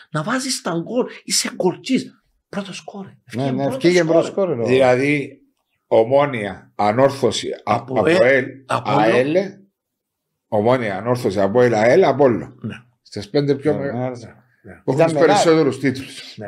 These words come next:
Speaker 1: είδα και στην αελ πέρασα υπέροχα, με τον Σολομονίδη,
Speaker 3: Τον κύριο Δημήτρη.
Speaker 2: Ναι, ναι.
Speaker 1: τον
Speaker 3: Ναι.
Speaker 1: Δημήτρη. Ε, πήγαμε Ευρώπη,
Speaker 3: Πότε σταματήσατε;
Speaker 1: Τότε, η τελευταία μας χρονιά
Speaker 3: Απόλλωνας.
Speaker 1: ήταν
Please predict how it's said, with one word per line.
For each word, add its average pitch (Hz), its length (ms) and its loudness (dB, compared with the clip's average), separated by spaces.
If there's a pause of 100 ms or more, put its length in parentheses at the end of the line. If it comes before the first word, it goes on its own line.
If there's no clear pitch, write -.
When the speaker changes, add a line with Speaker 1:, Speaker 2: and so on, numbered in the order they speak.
(120)
Speaker 1:
είδα 135 440 -4 (160)
και 151 100 -14
στην 131 240 -8
αελ 95 220 -12
πέρασα 98 360 -14
υπέροχα, 123 680 -12 (320)
με 117 80 -18
τον 113 80 -12
Σολομονίδη, 120 1000 -8
Speaker 3:
Τον 120 140 0
κύριο 113 200 4
Δημήτρη. 101 360 0
Speaker 2:
Ναι, 113 60 -4
ναι. 92 140 -14 (120)
Speaker 1:
τον 113 180 -12
Speaker 3:
Ναι. 98 160 -4
Speaker 1:
Δημήτρη. 147 540 -6 (360)
Ε, 151 380 -2
πήγαμε 143 320 -4
Ευρώπη, 139 520 -6 (720)
Speaker 3:
Πότε 202 240 6
σταματήσατε; 110 920 0 (680)
Speaker 1:
Τότε, 151 260 0
η 165 160 -4
τελευταία 147 540 2
μας 175 200 0
χρονιά 127 720 -6
Speaker 3:
Απόλλωνας. 117 500 0
Speaker 1:
ήταν 143 360 -4